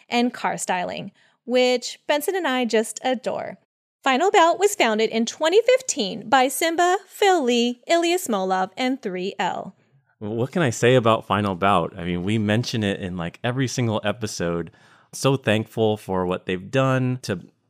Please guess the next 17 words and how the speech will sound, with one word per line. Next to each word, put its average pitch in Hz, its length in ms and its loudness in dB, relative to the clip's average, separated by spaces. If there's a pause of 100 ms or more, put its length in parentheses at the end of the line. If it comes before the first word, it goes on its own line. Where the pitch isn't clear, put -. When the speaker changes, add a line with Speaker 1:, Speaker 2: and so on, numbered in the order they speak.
Speaker 2:
really 143 240 2
bring 107 420 0
back 101 400 -2
the 104 120 -4
golden 104 520 0
years 95 400 -2
of 85 160 -6
drifting 80 640 -6
for 85 260 -2
us, 82 460 -4
uh, 90 100 -6
like, 82 220 -8
the 90 160 -4
early 110 240 0
two 104 160 -10
thousand 101 380 -4
style. 95 580 -2